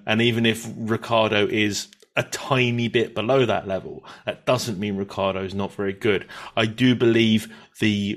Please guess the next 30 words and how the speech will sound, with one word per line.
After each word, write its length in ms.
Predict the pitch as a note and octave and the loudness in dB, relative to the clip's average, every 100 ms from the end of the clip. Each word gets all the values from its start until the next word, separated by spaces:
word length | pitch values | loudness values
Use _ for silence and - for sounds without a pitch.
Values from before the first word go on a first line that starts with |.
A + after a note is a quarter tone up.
| - | -8
brakes 600 | - A2 C3 D3 - - - | -6 2 2 2 -2 -2 -2
on 120 | B2 | -2
the 60 | A#2 | -2
McLaren 520 | A2 - A#2+ C#3+ B2 | -4 0 0 2 0
is 100 | G2+ | 0
what 180 | G#2+ G#2 | -2 -2
is 80 | |
causing 640 | - - G#2+ G2 G2+ G2 - | -8 -4 -4 -2 -4 -6 -10
Daniel 300 | - G#2 G#2 | -6 -4 -2
Ricciardo's 500 | G2+ G2+ G2+ G2+ G2+ | -4 -4 -4 -4 -6
biggest 500 | G2 _ A2 G#2+ A2+ | -10 _ -2 -2 -6
issues. 480 | A2+ A#2+ - C3+ D3+ - - - | -6 -6 -2 -2 -4 -8 -18 -2
As 160 | G#2+ G#2 | 0 0
we 60 | |
have 140 | G2 G2+ | -2 0
know, 240 | A2+ B2+ | 2 2
he, 340 | G#2 G2+ G2 G#2+ | 2 0 -2 -2
as 180 | G#2+ | -4
we 140 | G#2 G2 | -4 -6
know, 380 | G#2 A2+ G2+ G2 | 0 0 2 0
he 220 | G2+ G2 | 0 2
is, 240 | G2 - - - - | 2 -4 -14 -20 -12
um, 380 | - F#2+ F#2 F#2 - | -2 0 0 -4 -4
Mister 320 | G#2+ A2 - | -2 -2 -2
Last 400 | G2+ G#2 G2+ - | 0 2 2 -2
of 60 | G2 | -6
the 60 | |
late 280 | F#2+ F#2+ F#2 | 0 0 -2
breakers, 500 | G2+ G2 F#2 G2+ G2 - - - | -4 -4 0 0 0 -8 -18 -14
and 300 | - G#2 G2+ | -2 -2 -2